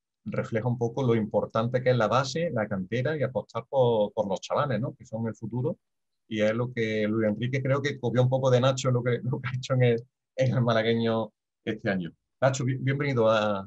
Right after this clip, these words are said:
Antequera, ¿no? Una, una ciudad que tiene mucha relación con tu familia y contigo, y en la que en pocas semanas te veremos ya dirigiendo al equipo en,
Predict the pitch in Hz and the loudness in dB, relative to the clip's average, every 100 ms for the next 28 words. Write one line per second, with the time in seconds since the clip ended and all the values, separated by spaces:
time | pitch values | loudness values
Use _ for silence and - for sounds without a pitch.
0 | 127 - 113 113 - 104 87 123 147 113 | -6 -2 -2 -2 -4 -2 0 -2 0 0
1 | 110 113 113 110 113 107 107 104 101 107 | 0 0 -2 -2 -2 0 0 -4 -6 -4
2 | 104 104 - 104 98 - 101 - 101 101 | -4 -4 -4 -6 -6 -6 -10 -4 -6 -4
3 | 101 - 101 101 98 95 - 104 165 _ | -10 -10 -8 -6 -6 -10 -8 -6 -6 _
4 | _ _ _ _ 104 104 98 95 101 98 | _ _ _ _ -4 -2 -2 -4 -6 -4
5 | 95 92 101 101 113 107 - 110 107 - | -6 -6 -8 -4 -4 -4 -4 -4 -4 -4
6 | 104 104 101 95 101 95 92 101 98 98 | -4 -2 -2 -2 -4 -6 -6 -6 -4 -4
7 | 92 101 98 98 95 92 | -4 -6 -6 -6 -4 -6